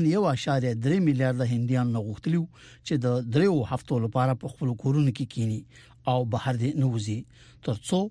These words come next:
د نوموړي په وینا په هند کې هم د نورو هیوادونو په شان د کورونا د ویروس وبا خپره نه شي. په هند کې تر اوسه د دغه وژونکي ویروس نهه سوه او نهه اویا پیښې ثبت شوي دي او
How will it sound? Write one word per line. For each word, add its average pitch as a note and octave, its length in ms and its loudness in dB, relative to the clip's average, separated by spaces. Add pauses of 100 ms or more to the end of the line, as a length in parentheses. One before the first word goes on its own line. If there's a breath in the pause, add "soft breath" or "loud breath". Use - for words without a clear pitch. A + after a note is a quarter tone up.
(260 loud breath)
د - 100 -10
نوموړي C3+ 360 2
په C3+ 120 -8
وینا C3+ 320 2
په B2+ 240 -6
هند D3+ 160 6
کې D3 120 -4
هم C3 160 0 (180)
د D3+ 180 2
نورو E3+ 220 4
هیوادونو B2 440 0
په A2 120 -4
شان C#3 220 0 (320 loud breath)
د A#2+ 180 -4
کورونا B2+ 460 2
د B2 180 -6
ویروس A#2+ 260 -2
وبا A#2+ 320 -2
خپره A#2+ 420 -4
نه G#2 120 -2
شي. A2 140 -4 (220)
په - 200 -2
هند F#3+ 180 2
کې D3 120 0
تر B2 140 -2
اوسه D3+ 280 0
د D3 120 0 (100)
دغه B2 140 0
وژونکي A#2 500 -2 (140)
ویروس B2+ 400 0 (260)
نهه D3 300 2
سوه D3 320 0 (240)
او C3 160 0
نهه C#3+ 240 4
اویا A#2+ 220 0
پیښې B2+ 340 -4 (100)
ثبت - 220 -4
شوي A2+ 260 -2
دي G2+ 160 -2 (160)
او D3+ 160 2